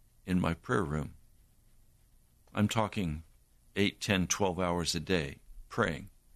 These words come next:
But when I would begin to pray, I saw this fence between me and the throne room of God.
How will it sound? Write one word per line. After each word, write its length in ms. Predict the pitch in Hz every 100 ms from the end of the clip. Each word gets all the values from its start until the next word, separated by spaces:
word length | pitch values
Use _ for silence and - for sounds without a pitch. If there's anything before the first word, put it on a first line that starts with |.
| - - - - - - - - - - - _ - _ - - - - -
But 220 | 117 -
when 280 | - 113 127
I 80 | 139
would 240 | 127 117 113 _ _ - 104
begin 380 | 113 110 131
to 80 | 107
pray, 560 | - - 151 95 87 117 - _ - _ _ _ -
I 100 | 101
saw 380 | 104 - 123 113
this 240 | 104 95
fence 720 | - - 131 87 76 - - - _ _ - - _ _
between 520 | 113 101 - 104 98
me 180 | 98 113
and 160 | 98 92
the 60 |
throne 400 | 87 - 107 101
room 200 | 95 90
of 160 | 85 82
God. 420 | 98 87 80 85